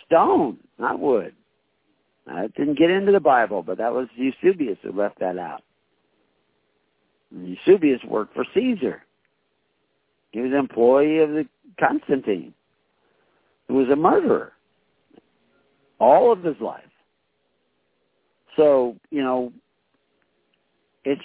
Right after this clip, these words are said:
it's really very simple. You don't, you don't need to know all this historical information, although we share it, tons of it.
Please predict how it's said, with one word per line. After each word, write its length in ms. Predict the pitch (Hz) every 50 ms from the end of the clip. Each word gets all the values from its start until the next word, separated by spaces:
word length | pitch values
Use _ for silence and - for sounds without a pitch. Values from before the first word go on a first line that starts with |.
| - - -
it's 160 | 131 127 - -
really 300 | 151 196 220 202 170 139
very 320 | 117 113 107 101 92 - - -
simple. 320 | 95 90 - - - _ _ _ _ _ _ _ _ _ _ _ _ _ _ _ _ _ _ _ _ _ _ _ -
You 120 | 120 123
don't, 180 | 147 151 - -
you 100 | 151 135
don't 260 | 147 165 170 156 -
need 240 | 147 139 135 127 120
to 80 | 120
know 200 | 110 110 113 110
all 180 | 110 107 104 98
this 160 | 95 98 95 - -
historical 540 | - - - 104 104 95 92 - 95 92 92
information, 540 | 92 - 92 87 90 87 92 92 - -
although 420 | 107 104 107 110 113 113 117 120 131
we 340 | 131 127 120 123 123 127 - -
share 280 | - 92 85 85 90 -
it, 80 | - _ _ _ _ _ _ _ _ _ _ -
tons 280 | - 98 98 95 92 -
of 120 | 90 90
it. 140 | 98 120